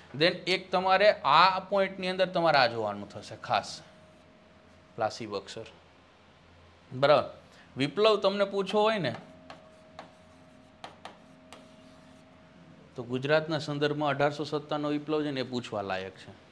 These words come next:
એમાં ઘણી ખરા ડેટા છે, બરાબર? Even સામાજિક સુધારણા બી ગુજરાતના સરસ છે.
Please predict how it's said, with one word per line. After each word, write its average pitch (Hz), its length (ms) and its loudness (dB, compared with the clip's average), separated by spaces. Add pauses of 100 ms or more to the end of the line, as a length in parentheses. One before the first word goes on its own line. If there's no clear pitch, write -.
(360)
એમાં 139 180 -4
ઘણી 143 200 0
ખરા 131 220 -2
ડેટા 95 360 -6
છે, 92 160 -16 (440)
બરાબર? 131 240 0 (440)
Even 175 240 0
સામાજિક 175 500 0
સુધારણા 175 340 -2
બી 170 100 -4
ગુજરાતના 131 520 -2
સરસ 104 280 -14
છે. - 200 -20